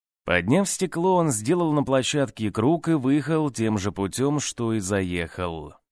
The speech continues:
"Они атакуют паромы в Ла-Манше", сказала Элли.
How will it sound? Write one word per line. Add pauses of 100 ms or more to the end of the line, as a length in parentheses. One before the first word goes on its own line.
(720)
"Они
атакуют
паромы
в
Ла-Манше", (360)
сказала
Элли.